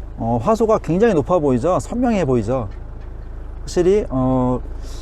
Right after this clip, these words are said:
뭐 정확하게는 모르겠으나 에이치디보다는 풀 에이치디이지 않을까. 그래서,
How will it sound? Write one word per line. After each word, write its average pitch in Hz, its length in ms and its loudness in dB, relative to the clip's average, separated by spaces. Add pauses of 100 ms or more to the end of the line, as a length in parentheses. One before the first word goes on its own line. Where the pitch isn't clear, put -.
(260)
뭐 160 160 2
정확하게는 202 640 4
모르겠으나 151 720 4
에이치디보다는 170 1120 2
풀 - 100 -10 (300)
에이치디이지 151 560 0
않을까. 120 680 0 (460)
그래서, 151 400 0